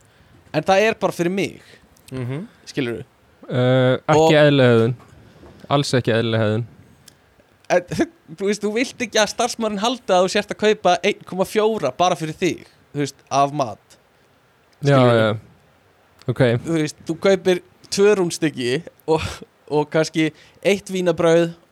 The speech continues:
Speaker 1: og svo heilt túnfisksalat.
Speaker 2: Eitt
Speaker 1: Það er alveg aðeins
Speaker 2: vínarbrauð?
Speaker 1: of mik-
Speaker 2: Bara lengi?
Speaker 1: Já,
Speaker 3: Þú
Speaker 1: þetta er
Speaker 3: veist,
Speaker 1: svona,
Speaker 3: það,
Speaker 1: þetta,
Speaker 3: það,
Speaker 1: nei,
Speaker 3: það er alveg
Speaker 2: Þetta er svona hálfa
Speaker 3: ekki
Speaker 2: lengju.
Speaker 1: ekki, já, en já, þú veist, kaupir svona,
Speaker 2: Já,
Speaker 1: svona,
Speaker 2: svona,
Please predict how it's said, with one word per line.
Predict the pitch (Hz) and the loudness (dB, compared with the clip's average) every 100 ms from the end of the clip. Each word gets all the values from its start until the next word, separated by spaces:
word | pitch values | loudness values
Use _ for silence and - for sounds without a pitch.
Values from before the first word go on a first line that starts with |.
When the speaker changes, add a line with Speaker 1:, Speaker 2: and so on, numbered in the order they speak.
| - | -8
Speaker 1:
og | 147 | -4
svo | - 160 165 123 _ - | 0 2 2 -2 _ -6
heilt | 165 185 - | -2 -2 -4
túnfisksalat. | - 165 143 127 98 - _ _ - | -6 -6 -6 -8 -12 -18 _ _ -6
Speaker 2:
Eitt | 214 - - | -6 -6 -2
Speaker 1:
Það | 180 | 2
er | 190 | 4
alveg | 190 196 | 4 4
aðeins | 208 208 | 2 2
Speaker 2:
vínarbrauð? | |
Speaker 1:
of | 196 | 0
mik- | 214 220 _ _ _ | -4 -6 _ _ _
Speaker 2:
Bara | 120 123 120 113 - - | -4 -2 -2 -6 -10 -6
lengi? | 208 208 135 | -6 -4 -6
Speaker 1:
Já, | 117 | -6
Speaker 3:
Þú | |
Speaker 1:
þetta | 120 - | -10 -4
er | - | 0
Speaker 3:
veist, | 127 127 | 0 0
Speaker 1:
svona, | 127 | 0
Speaker 3:
það, | 139 147 | 2 0
Speaker 1:
þetta, | 127 135 | -4 -6
Speaker 3:
það, | 143 135 | -4 -2
Speaker 1:
nei, | 131 | 2
Speaker 3:
það | 139 | 4
er | 131 | 4
alveg | 120 143 | 2 2
Speaker 2:
Þetta | |
er | |
svona | 170 | 2
hálfa | 185 165 | 2 2
Speaker 3:
ekki | 123 | 2
Speaker 2:
lengju. | 127 110 | 0 -2
Speaker 1:
ekki, | 101 151 - _ _ _ _ _ | -4 -6 -8 _ _ _ _ _
já, | 131 131 - | -4 -2 -2
en | 139 | -2
já, | 143 147 143 | -2 -2 -4
þú | 156 151 160 | -6 -4 -6
veist, | - | -2
kaupir | 185 180 170 | -2 0 -2
svona, | 170 151 - - - - - - _ - | 0 0 -2 -10 -14 -14 -20 -20 _ -6
Speaker 2:
Já, | - | -2
Speaker 1:
svona, | |
Speaker 2:
svona, | 131 | 0